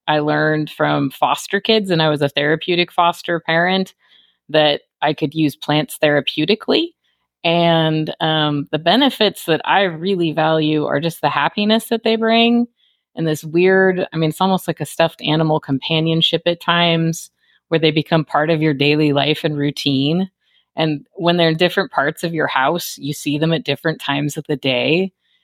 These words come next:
And my husband and I have different schedules and different routines. And he's not even a plant person. And he makes up names for different plants if he sits and he eats <laughs> next to one for a long time. I mean, these are kind of the goofy,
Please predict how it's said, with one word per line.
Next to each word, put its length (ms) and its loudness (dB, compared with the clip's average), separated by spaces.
And 540 2
my 160 0
husband 320 2
and 120 4
I 100 4
have 160 2
different 320 0
schedules 680 2
and 100 -2
different 280 -2
routines. 600 -2
And 260 0
he's 220 -2
not 160 4
even 220 2
a 80 -2
plant 360 -2
person. 640 -2
And 140 2
he 80 6
makes 320 2
up 180 2
names 540 2
for 140 0
different 320 -2
plants 420 -2
if 140 -4
he 100 2
sits 320 -2
and 120 0
he 60 0
eats 320 -2
<laughs> 20 -14
next 260 0
to 100 2
one 280 0
for 160 -4
a 80 0
long 340 0
time. 520 -4
I 460 -18
mean, 60 0
these 160 0
are 60 0
kind 180 -2
of 80 0
the 100 2
goofy, 720 0